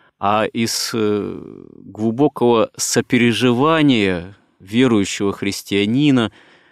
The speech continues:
участвующего в Евхаристии, в литургии, священнослужителя,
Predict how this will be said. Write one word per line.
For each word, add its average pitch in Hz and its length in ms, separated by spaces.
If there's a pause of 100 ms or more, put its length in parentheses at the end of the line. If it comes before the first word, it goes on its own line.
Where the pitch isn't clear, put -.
(240)
участвующего 101 1500
в 104 40
Евхаристии, 92 1200
в 87 140
литургии, 90 1400
священнослужителя, 101 1500